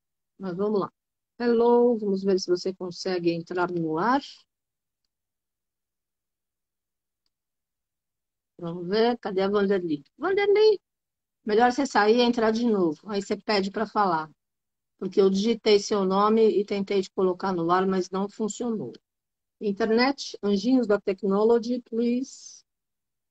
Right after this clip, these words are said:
Vamos lá, que é pra gente aprender sobre queijos e sobre alimentação e sobre proteína vegetal. Olha lá, família Pax, a nossa intenção é te dar informação pra que você se alimente melhor, tenha mais saúde e longevidade, qualidade de vida, né?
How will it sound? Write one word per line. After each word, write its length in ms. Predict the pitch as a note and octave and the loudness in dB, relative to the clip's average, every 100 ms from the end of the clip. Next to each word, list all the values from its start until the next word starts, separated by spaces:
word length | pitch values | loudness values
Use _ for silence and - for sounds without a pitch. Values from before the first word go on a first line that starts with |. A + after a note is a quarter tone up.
| _ - | _ -8
Vamos 340 | E3+ G3+ F#3+ | -4 -2 0
lá, 280 | F3 G3 A3 | 0 -2 -4
que 100 | - | -6
é 40 | |
pra 160 | F3+ G#3 | -6 -4
gente 280 | F#3+ G3 G#3 | -2 -4 -6
aprender 540 | G#3 G#3+ F#3 E3+ G3+ | -6 -2 0 2 0
sobre 360 | A#3 A3 G#3 G3+ | 0 -2 0 0
queijos 680 | - G4+ C#4 F#3 G#3 - - | 2 4 4 2 -18 -20 -12
e 60 | F3+ | -10
sobre 280 | G#3+ B3 A#3+ | -8 -6 -6
alimentação 800 | A#3 A3 G3+ - - F3+ G#3+ A#3 _ _ _ _ | -4 -4 -6 -10 -10 -8 -8 -10 _ _ _ _
e 60 | F#3 | -16
sobre 280 | - G#3+ G#3+ | -2 0 0
proteína 680 | B3+ B3+ - F#3+ G3 C4 B3 | 0 -4 2 4 6 4 0
vegetal. 560 | G#3+ A#3 A3+ A3+ - D#3 | 0 2 0 -2 -6 -2
Olha 180 | G#3 | 2
lá, 140 | F#3+ E3 | 2 0
família 360 | - D#3+ D#3 D3+ | -4 -4 -4 -6
Pax, 220 | D3 C#3+ | -12 -8
a 40 | E3+ | -4
nossa 240 | F3+ F#3 | -4 -4
intenção 460 | G3 F#3 F3 A#3 E4 _ _ _ | -6 -6 -4 -6 -6 _ _ _
é 60 | - | -12
te 120 | F#3 | -6
dar 160 | G#3 G3+ | 0 0
informação 840 | G#3 B3 D4 D4 - G3 G#3+ C#4 | 2 2 2 2 0 0 2 0
pra 160 | D4 A3 | -2 -6
que 120 | A3+ | -2
você 300 | G3 F#3 A3 | -4 0 -2
se 120 | - | 0
alimente 440 | C4 A#3 F#3+ F3+ - | -2 0 0 -2 -2
melhor, 400 | G3+ F#3 F3+ A#3 | 0 2 2 0
tenha 260 | - G3+ F3+ | -2 -4 -2
mais 240 | G3+ A#3 | -2 -4
saúde 480 | - E3+ G3+ A#3+ A#3 | -4 -2 -2 0 0
e 40 | |
longevidade, 920 | G#3+ B3 D4 B3 D4 F4 - - - - | 2 2 0 -2 -2 -4 -6 -14 -20 -10
qualidade 480 | F3 E3+ F#3+ G#3+ A#3+ | -8 -4 -2 -2 -4
de 120 | B3 | -6
vida, 260 | F#3 A#2+ C3 | -6 -6 -4
né? 140 | C#4 | -6